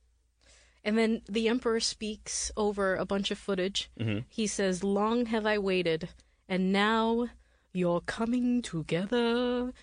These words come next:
Speaker 1: is your undoing." Is that a good impression?
Speaker 2: Very
Speaker 1: Yeah.
Speaker 2: good. I was
Speaker 1: Okay.
Speaker 2: spooked.
Speaker 1: Okay.
Speaker 2: <laughs>
Speaker 1: So what do you mean? What do you think he means by "you're coming together"? Do you think it's the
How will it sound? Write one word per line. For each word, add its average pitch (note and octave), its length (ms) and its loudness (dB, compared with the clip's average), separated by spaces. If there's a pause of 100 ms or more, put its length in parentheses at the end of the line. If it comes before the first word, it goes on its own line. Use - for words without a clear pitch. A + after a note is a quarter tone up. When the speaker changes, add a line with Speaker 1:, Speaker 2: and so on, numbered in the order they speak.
(240)
Speaker 1:
is F3+ 240 0
your D3+ 280 2
undoing." D#3+ 920 0 (1080)
Is G3 120 -4
that G3+ 120 0
a G3 40 -6
good F#3+ 140 -6
impression? G3 320 -4
Speaker 2:
Very A#2 280 4
Speaker 1:
Yeah. F3+ 240 0
Speaker 2:
good. - 60 -10
I A2+ 100 0
was A2 60 2
Speaker 1:
Okay. F2+ 120 2
Speaker 2:
spooked. A2 500 -2 (100)
Speaker 1:
Okay. G3 420 0
Speaker 2:
<laughs> - 400 -6
Speaker 1:
So C4+ 180 2
what C4 180 2
do E4 80 2
you F4 140 6
mean? C4+ 380 4
What B3 180 2
do C#4+ 80 0
you D4 60 0
think C#4 200 2
he B3+ 140 0
means A#3+ 320 4
by G#3 180 2
"you're G3+ 240 2
coming G#3 340 0
together"? F#3+ 440 0
Do F#3 120 -4
you F#3+ 120 0
think G3+ 340 -2
it's - 240 -4
the F#3+ 500 -2